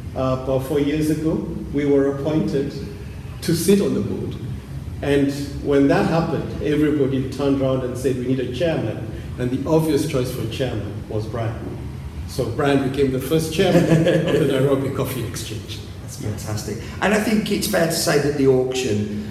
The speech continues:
Speaker 2: uh, for all of its faults, is actually very good for a lot of, uh, Kenya coffee, and the changes have just made it kind of better. 'Cause it, it is, it, if you look at other countries' exchanges, like Ethiopia's commodity exchange and things,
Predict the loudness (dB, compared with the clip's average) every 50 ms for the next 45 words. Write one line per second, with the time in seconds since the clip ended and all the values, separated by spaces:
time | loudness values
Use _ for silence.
0 | -8 -4 -2 0 0 0 -2 -4 -2 2 4 4 6 4 4 2 2 2 0 -2
1 | -2 -2 0 0 -2 -2 -4 -6 -6 -6 -6 -8 -8 -6 -2 0 0 0 0 -4
2 | -4 -2 -2 0 2 2 0 2 2 2 2 2 2 0 -2 -2 0 2 2 2
3 | 4 2 4 2 2 0 -2 -4 -6 -6 -4 -2 -2 0 0 0 -2 -4 -4 -4
4 | -2 0 0 -2 0 -2 -2 -2 -2 0 0 -2 0 -2 -4 -4 -2 -2 0 0
5 | 0 0 -2 -4 -4 -4 -4 -4 -2 0 2 2 4 2 2 0 0 -2 -2 -2
6 | -2 -2 -2 0 0 0 0 0 0 0 -2 -2 -2 -2 -2 -2 -2 -2 -2 -2
7 | -2 -4 -4 0 0 0 2 0 0 -2 0 0 2 4 4 6 4 4 4 2
8 | 2 0 0 0 0 0 2 2 2 2 4 4 4 4 4 2 2 0 0 0
9 | 0 -2 -2 -2 -2 -6 -8 -10 -6 -4 -4 -2 -2 0 0 0 0 2 0 0
10 | 0 0 0 0 0 0 0 0 -2 -2 -2 0 0 2 0 0 0 -2 -2 -2
11 | -2 0 0 0 0 0 0 -2 -2 0 0 0 0 0 0 0 0 0 0 -2
12 | -2